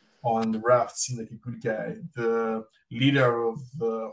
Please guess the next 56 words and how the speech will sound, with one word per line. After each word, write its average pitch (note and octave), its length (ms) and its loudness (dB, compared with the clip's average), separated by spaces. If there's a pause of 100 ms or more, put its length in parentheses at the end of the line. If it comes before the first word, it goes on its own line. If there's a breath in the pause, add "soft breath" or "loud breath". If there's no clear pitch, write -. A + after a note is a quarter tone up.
hobbits A2+ 420 0
or A2 200 -8
Harfoots B2 600 -2
in G#2 60 -14
the - 80 -12
show A2+ 300 -4
seems A#2+ 260 -8
like A2+ 140 -8
a A2+ 180 -20
good A2+ 140 -12
guy. A2 240 -4 (300 soft breath)
The B2 220 -2
elf C3 420 4
guy A#2 300 4
who A#2 140 -4
is A#2 100 -6
clearly A#2+ 280 -4
falling A#2+ 380 -4
in D#3+ 60 -8
love A#2 160 0
with A3+ 100 -14
the - 80 -18
human. A#2 420 -4 (160)
So, - 120 -2
like, E3+ 180 4
so - 140 2
it's, E3 300 -2
it's C#3+ 120 0
pretty F#3 300 -6
obvious D#3 260 2
that, B2 80 2
like, A#2+ 220 -2
they're, A#2+ 240 0
they're, A2+ 340 -2
they're A#2 160 -4
men, B2 280 0
but, A#2 160 -6
like, A#2 180 -6
I A#2 100 -6
think, D3 260 -2
I C3 60 0
think D3 160 0 (140)
we, B2+ 380 -2 (680)
we C3 220 2
live E3 120 4
in D3 100 4
a B2 100 -2
time, B2+ 280 4
and A#2+ 120 -2
then B2 140 0
there's B2 200 -2
the - 60 -10
complaint C3+ 400 0
about, A#2+ 280 2
like, - 160 -4
the B2+ 80 -18